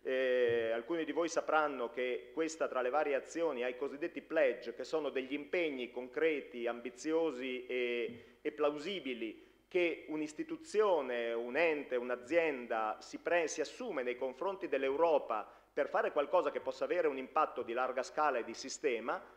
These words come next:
Allora, l'unico pledge europeo è codmuc, quindi il mooc sul coding di cui vi ho parlato è l'unico pledge al momento nell'ambito della nuova agenda per le competenze, non per le competenze digitali,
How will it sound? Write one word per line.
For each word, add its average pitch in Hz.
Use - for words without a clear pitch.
Allora, 143
l'unico 143
pledge 143
europeo 175
è 156
codmuc, 143
quindi 120
il 135
mooc 214
sul 160
coding 156
di 123
cui 175
vi 147
ho 127
parlato 143
è 165
l'unico 170
pledge 170
al 131
momento 135
nell'ambito 147
della 131
nuova 170
agenda 214
per 139
le 131
competenze, 127
non 190
per 123
le 117
competenze 117
digitali, 101